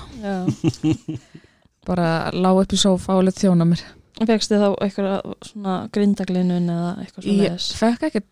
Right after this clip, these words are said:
Speaker 2: slæma grindaglinun, ég fekk alveg smá, en ég var bara ógeðslega þreytt og bara svona illt í fótunum og eitthvað svona sem ég upplifði ekki með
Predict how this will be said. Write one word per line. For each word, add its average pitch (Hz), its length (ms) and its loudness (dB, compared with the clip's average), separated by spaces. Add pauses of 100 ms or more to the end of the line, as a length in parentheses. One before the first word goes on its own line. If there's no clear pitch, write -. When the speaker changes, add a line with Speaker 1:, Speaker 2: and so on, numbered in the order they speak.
(140)
Speaker 2:
slæma 220 640 2
grindaglinun, 190 600 0
ég 196 80 2
fekk 220 220 -4
alveg 226 120 -2
smá, 190 480 0 (400)
en 196 300 0
ég 208 120 0
var 202 220 0
bara 214 220 0
ógeðslega 226 560 0
þreytt - 560 -6 (260)
og 190 380 2 (1400)
bara 196 120 2
svona 196 200 4
illt - 320 -6
í 277 40 0
fótunum 233 920 2
og 180 300 2 (200)
eitthvað 214 220 -2
svona 214 160 4
sem 208 140 4
ég 233 160 2
upplifði 226 340 0
ekki 233 220 -4
með 214 320 2